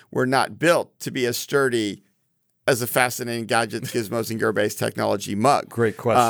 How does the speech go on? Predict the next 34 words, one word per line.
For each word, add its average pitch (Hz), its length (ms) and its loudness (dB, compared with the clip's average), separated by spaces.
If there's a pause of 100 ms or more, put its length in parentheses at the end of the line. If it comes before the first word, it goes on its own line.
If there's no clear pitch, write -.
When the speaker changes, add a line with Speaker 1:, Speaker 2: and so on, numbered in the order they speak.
(120)
Speaker 1:
Um, - 40 -20 (240)
because 147 520 2
you 156 100 -2
open 185 320 2
that 117 220 0
door 135 420 2
and 120 180 -2
they're 123 160 2
immediately 127 760 -2 (120)
shattering. 123 840 0 (420)
Um, 117 240 0
now, 147 160 2
I 190 180 0
get 135 340 0
it. 147 200 -2
There's 131 240 0
an 143 80 -2
implication 139 600 -2
of 123 140 -6
age 131 320 2
and 123 100 -4
all 120 160 2
of 113 100 -6
that. 110 300 0 (360)
But 127 160 4
Speaker 2:
Yeah. 107 100 0
Speaker 1:
you 147 60 0
know 147 160 4
what? 151 320 2 (220)
If 135 140 4
you 208 120 4
had 165 120 4
stored 165 420 2
them 127 360 0